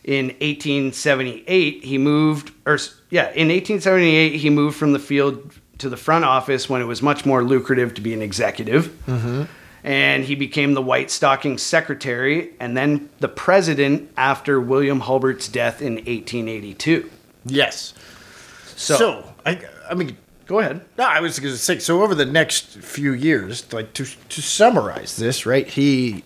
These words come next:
Speaker 2: essentially, he, he's very successful at the beginning, correct?
Speaker 1: Yes.
Speaker 2: But then he just goes, well, as soon as they have the slightest bit of, of inconsistency, he just sells everybody for cash.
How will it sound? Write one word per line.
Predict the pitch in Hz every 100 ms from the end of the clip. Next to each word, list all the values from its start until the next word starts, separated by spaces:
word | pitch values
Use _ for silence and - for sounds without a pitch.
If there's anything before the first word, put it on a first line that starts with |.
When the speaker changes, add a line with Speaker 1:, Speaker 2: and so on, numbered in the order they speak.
| -
Speaker 2:
essentially, | 117 - - 180 214 - 127 104 90 80 78 _ - _ _ _ _ _
he, | - - 151
he's | - 139 123
very | 123 190 185
successful | - 143 - 151 156 - 123
at | 113
the | 113
beginning, | 110 143 135 85
correct? | - 110 127 190 - -
Speaker 1:
Yes. | 135 107 - - - - - _ -
Speaker 2:
But | 156 143
then | - 170 151
he | 147 135
just | 139 -
goes, | 147 139 123 107 - _ _ _
well, | 139
as | 143
soon | - 208
as | 233
they | 180
have | 180 143
the |
slightest | 139 - - 151 170 175 151 135
bit | 151 135 - _ _ _ _ _ _
of, | 117 131 123 107 - _ _ _ _ -
of | 135
inconsistency, | 135 131 131 113 151 147 120 - 120
he | 104 131
just | 131 -
sells | - - 143 127 117
everybody | 113 120 113 110
for | - 113
cash. | - 113 - - -